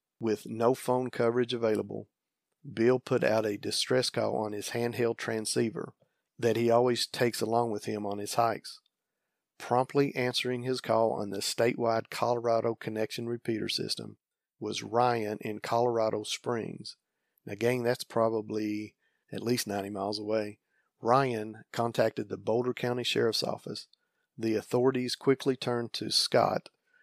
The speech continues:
a Sheriff's Department radio specialist and thirty-year veteran of the Rocky Mountain Rescue Team.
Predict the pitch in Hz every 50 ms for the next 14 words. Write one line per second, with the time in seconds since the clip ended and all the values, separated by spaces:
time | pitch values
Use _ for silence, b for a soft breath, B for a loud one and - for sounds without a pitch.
0 | _ _ - - 107 98 - - - - 120 117 120 123 - - - 117 - 123
1 | 113 - 113 113 - 110 113 113 117 113 117 120 120 - - - 107 107 107 -
2 | - 110 107 104 - - 104 104 - - 113 113 113 117 113 117 120 117 110 110
3 | 113 110 - - 110 107 104 104 104 101 101 101 101 104 107 107 110 - 120 110
4 | 107 110 104 101 - - 107 104 110 113 110 - - 123 - - - 110 - 131
5 | 127